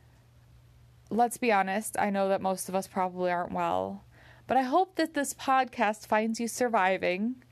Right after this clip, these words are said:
Um, you are not alone. This year has been hard and challenging, and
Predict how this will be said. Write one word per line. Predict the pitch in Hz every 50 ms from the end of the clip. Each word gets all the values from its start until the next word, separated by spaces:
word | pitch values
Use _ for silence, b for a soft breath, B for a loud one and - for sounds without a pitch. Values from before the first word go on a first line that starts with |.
| B B B B B B B B B -
Um, | - 196 190 190 185 185 190
you | 196 214
are | 220 226
not | 220 214 214 202 214
alone. | 220 220 220 208 190 185 196 214 254 277 269 - - _ _ _ _ _ - - -
This | - 180 208 202 - -
year | 196 196 190 196 202
has | 202 208 196 190 -
been | - 185 180 180 185 185 180 185
hard | 185 - - 185 180 185 214 262 -
and | - - 190 180 175
challenging, | - - 208 202 208 214 220 214 214 233 226 226 226 226 233 240 B B B B B B B B B B B _ _ -
and | 196 190 190 190 190 190 185 185 185 185 185 185 180 180 180 180 170 -